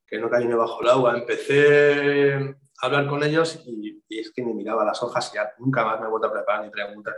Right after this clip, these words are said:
ni nada. Directamente arranco a hablar con ellos y dejo que fluya.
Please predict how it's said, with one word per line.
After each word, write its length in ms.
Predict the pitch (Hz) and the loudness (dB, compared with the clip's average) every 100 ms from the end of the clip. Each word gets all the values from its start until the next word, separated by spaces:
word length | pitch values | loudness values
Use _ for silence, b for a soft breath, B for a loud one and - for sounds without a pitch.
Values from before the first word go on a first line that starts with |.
| 107 | -8
ni 60 | |
nada. 120 | 104 101 | -6 -6
Directamente 520 | 110 107 113 113 117 B B - | -4 -6 -6 -8 -10 B B -4
arranco 480 | 117 117 123 123 127 | -2 0 0 2 2
a 20 | |
hablar 200 | 127 117 | 2 2
con 160 | 117 120 | 0 0
ellos 400 | 123 143 147 147 B B _ _ | 4 4 4 0 B B _ _
y 500 | - 117 107 107 104 104 | -6 -2 0 0 0 -2
dejo 280 | 113 113 | -2 -2
que 80 | 107 | -2
fluya. 400 | - 113 104 101 | -6 -4 -2 -2